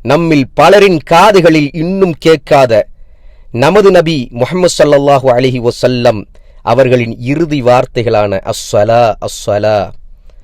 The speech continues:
"தொழுகை, தொழுகை", இறுதி நேரத்திலும் உன் உள்ளத்தில் கேட்டது, எங்களில் தொழுகை இல்லாத பலரின் பரிதாபமான நிலையை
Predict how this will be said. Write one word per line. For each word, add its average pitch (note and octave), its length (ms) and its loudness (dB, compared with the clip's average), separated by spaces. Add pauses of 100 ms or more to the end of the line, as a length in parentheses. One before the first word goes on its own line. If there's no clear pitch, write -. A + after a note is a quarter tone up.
(560)
"தொழுகை, G3 580 4 (200)
தொழுகை", F3+ 640 4 (920)
இறுதி E3 500 -2
நேரத்திலும் D#3+ 840 2
உன் C3 340 -2
உள்ளத்தில் D#3+ 680 -2
கேட்டது, C#3+ 680 0 (480)
எங்களில் C3 680 0 (140)
தொழுகை F3 400 0
இல்லாத C3+ 480 2 (120)
பலரின் C#3 640 0
பரிதாபமான E3+ 960 2
நிலையை B2 460 0